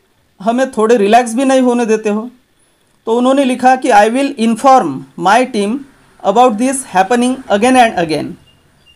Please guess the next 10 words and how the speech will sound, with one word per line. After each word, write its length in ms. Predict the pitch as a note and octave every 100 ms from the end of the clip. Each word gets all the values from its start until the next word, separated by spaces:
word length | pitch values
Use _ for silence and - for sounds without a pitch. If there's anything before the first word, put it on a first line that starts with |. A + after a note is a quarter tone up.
| -
तो 80 |
मैं 280 | G#3 G#3+ C4+
भी 120 | D4+
मेरे 280 | D#4 C4+ C4+
team 260 | C#4 A#3+ A3
को 460 | F#3+ F#3 F#3 B3 - _ _ _ _ _
बार 320 | D#3+ G3+ A#3+ C4+
बार 240 | C#4 C#4+
ये 140 | C4
बताऊंगा 600 | B3+ A#3 A3 G#3+ G#3 G#3+